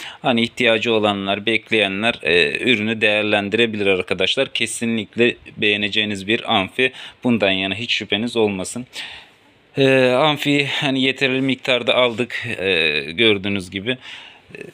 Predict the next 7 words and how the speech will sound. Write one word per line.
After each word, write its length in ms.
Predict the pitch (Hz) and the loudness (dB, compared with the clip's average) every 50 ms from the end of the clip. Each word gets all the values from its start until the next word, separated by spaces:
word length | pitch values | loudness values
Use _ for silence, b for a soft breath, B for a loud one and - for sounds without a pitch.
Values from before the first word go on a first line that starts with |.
| - - - - - - - - - | -18 -18 -18 -18 -18 -20 -18 -12 -12
bu 220 | 87 90 - 139 | -8 -2 2 2
yüzden 300 | 123 110 101 98 120 120 | 2 2 2 2 0 0
ihtiyacı 460 | 123 113 - - 117 113 110 104 113 117 | 0 0 0 0 2 2 2 2 2 2
olanlara 420 | 117 107 104 98 98 101 104 113 | 2 2 2 0 0 -2 -2 -2
ulaşmaya 540 | 98 113 120 113 107 - - - 107 110 120 | 0 0 2 2 2 2 0 -2 0 0 0
çalışacağız. 720 | - - 120 107 101 98 - - - 123 123 - - - - - - - - | 0 0 -2 -2 -2 -4 -2 0 0 0 0 -2 -8 -16 -20 -20 -20 -12 -10
Ee, 40 | - | -8